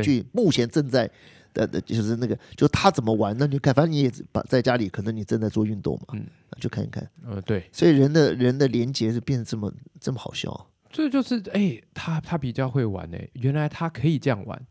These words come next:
Speaker 1: 哦。
Speaker 2: 那其实
Speaker 1: 对，人的，对，对，对。
Speaker 2: 那你这点你套到音乐来，其实这种很 make sense 啊，你就是，你每天都要练琴啊。那我，我把练琴的时候，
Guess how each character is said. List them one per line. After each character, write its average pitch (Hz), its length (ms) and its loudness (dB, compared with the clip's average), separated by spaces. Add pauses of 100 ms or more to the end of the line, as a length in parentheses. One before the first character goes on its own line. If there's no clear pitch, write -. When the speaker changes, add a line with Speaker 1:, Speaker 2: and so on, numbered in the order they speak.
(340)
Speaker 1:
哦。 117 760 2 (300)
Speaker 2:
那 247 140 2
其 220 120 10
实 180 60 8
Speaker 1:
对， 160 60 8
人 180 160 10
的， 220 100 0
对， 214 200 8
对， 208 120 8
对。 175 280 8
Speaker 2:
那 285 100 4
你 196 80 6
这 214 160 6
点 156 100 6
你 123 120 0
套 202 180 2
到 190 140 4
音 175 100 2
乐 175 140 2
来， 95 160 2
其 151 200 -2
实 170 80 0
这 156 80 4
种 113 140 2
很 95 180 -6 (140)
make 143 220 0
sense 117 280 2
啊， 90 120 -2
你 95 100 -4
就 135 160 4
是， 131 240 0
你 139 160 -2
每 139 180 0
天 123 160 -2
都 127 120 2
要 123 100 2
练 113 200 0
琴 107 280 -12
啊。 127 80 -12 (140)
那 285 160 -2
我， 135 180 2
我 110 140 2
把 85 160 -8
练 123 200 -2
琴 90 220 -12
的 87 180 -6
时 - 200 -12
候， 104 240 -4